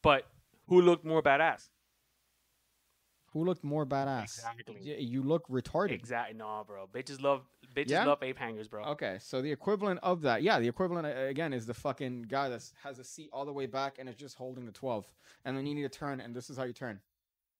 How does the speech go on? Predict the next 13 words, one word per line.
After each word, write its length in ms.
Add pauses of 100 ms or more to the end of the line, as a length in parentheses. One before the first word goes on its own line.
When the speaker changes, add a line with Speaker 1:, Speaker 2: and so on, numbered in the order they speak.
(260)
Speaker 1:
<laughs> 100 (420)
Yeah, 240
but 80
it's 80
Speaker 2:
Yeah. 40
Speaker 1:
the 80
worst. 340 (760)
Speaker 2:
It's 120
retarded. 440
Okay. 200
Speaker 1:
Are 100 (500)
we 100
good? 160